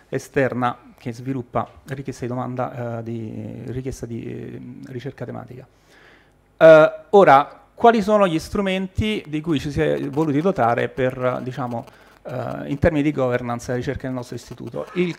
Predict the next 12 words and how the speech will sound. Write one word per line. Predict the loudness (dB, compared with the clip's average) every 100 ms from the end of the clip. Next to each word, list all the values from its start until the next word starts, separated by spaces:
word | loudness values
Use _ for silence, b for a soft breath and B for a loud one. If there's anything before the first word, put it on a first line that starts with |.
| -6
eh, | 0 2
il | 0
Comitato | -2 0 2
Ricerca | 2 0 -2 -2 -2 -2 -2 -8 _ _ -14
è | -14
stato | -4 0 0 -2
istituito | -10 -8 -4 -4
con | -6
una | -8 -8
delibera | -8 -6 -6 -4
della, | -4 -6 -6
dell'agosto | -6 -6 -8 -8 -14